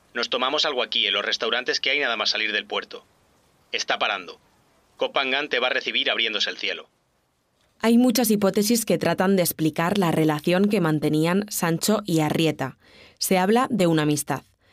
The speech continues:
Speaker 2: aunque también se pone sobre la mesa una posible relación sentimental. Incluso se dice que la unión entre ambos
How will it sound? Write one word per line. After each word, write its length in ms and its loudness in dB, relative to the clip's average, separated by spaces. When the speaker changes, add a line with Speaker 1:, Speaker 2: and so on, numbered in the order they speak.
Speaker 2:
aunque 240 4
también 420 4
se 160 0
pone 280 2
sobre 260 2
la 100 2
mesa 440 0
una 200 4
posible 460 2
relación 500 0
sentimental. 920 0
Incluso 480 4
se 100 2
dice 380 0
que 180 2
la 160 4
unión 300 4
entre 260 2
ambos 400 0